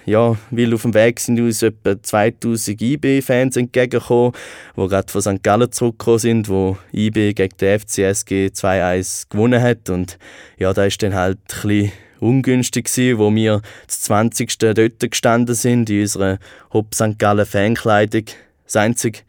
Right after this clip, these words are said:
was ich noch weiss, ist, dass die fast synchron ihre Bratwürste und ihren Senf kreien lassen haben und auf uns losgestürmt sind. Der Rest sind nur noch Schmerzen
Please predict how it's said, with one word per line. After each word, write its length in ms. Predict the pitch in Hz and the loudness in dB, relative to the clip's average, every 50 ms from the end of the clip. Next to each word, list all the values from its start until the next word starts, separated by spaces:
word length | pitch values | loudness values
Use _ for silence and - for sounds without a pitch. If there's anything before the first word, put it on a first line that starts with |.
| _ _ _ _ - | _ _ _ _ 0
was 100 | 117 120 | 2 4
ich 120 | 117 113 | 4 4
noch 160 | 110 104 98 | 2 2 2
weiss, 380 | 98 92 95 104 113 110 - - | 2 2 2 2 0 0 -2 -4
ist, 260 | 107 101 - - - | -4 -4 -4 -4 -2
dass 200 | 101 101 - - | -2 -2 -2 -2
die 100 | - 104 | -4 -2
fast 380 | - - 107 104 107 - - - | 0 2 2 2 2 0 -4 -4
synchron 560 | 110 107 101 - - 113 110 113 117 113 107 | -2 -2 -2 -2 0 0 2 4 4 2 2
ihre 200 | 101 101 104 95 | 0 0 0 0
Bratwürste 680 | - - 110 117 113 - 123 120 117 117 110 - - 101 | 2 2 2 2 2 2 2 2 2 2 2 0 -2 -2
und 300 | 98 95 98 95 95 - - - - - - - - - | 0 0 0 -2 -4 -8 -14 -20 -20 -20 -20 -20 -12 -6
ihren 280 | - 98 92 92 - | -6 -4 -2 -2 -2
Senf 540 | - - 101 101 104 104 101 - - - - - - _ _ _ | 0 0 2 2 2 0 -2 -4 -8 -14 -16 -20 -20 _ _ _
kreien 380 | - - 104 98 113 123 123 120 | -4 0 2 4 4 4 6 6
lassen 200 | 123 123 117 120 | 6 6 6 4
haben 260 | 117 117 117 113 110 | 4 2 2 0 0
und 200 | 98 98 98 95 | -2 -2 -2 -2
auf 160 | 101 95 - | -4 -6 -4
uns 220 | 107 104 98 - - | -2 -4 -2 -2 0
losgestürmt 680 | 101 101 110 110 - - - - 117 110 107 107 - | 0 0 0 0 -4 -6 -4 -2 0 0 0 -2 -4
sind. 360 | - 107 101 101 101 - - _ _ - - - _ _ _ - | -2 -2 -2 -2 -2 -4 -10 _ _ -20 -20 -20 _ _ _ -4
Der 100 | 110 98 | -2 0
Rest 300 | 98 101 101 - - - | 0 0 0 -2 -4 -6
sind 180 | - 101 - | -6 -4 -2
nur 140 | - 104 101 | -2 0 0
noch 100 | 101 101 | 0 0
Schmerzen 640 | - - 95 90 87 92 92 - - - 95 92 | -2 -2 -2 -2 -2 -2 -4 -4 -6 -6 -6 -6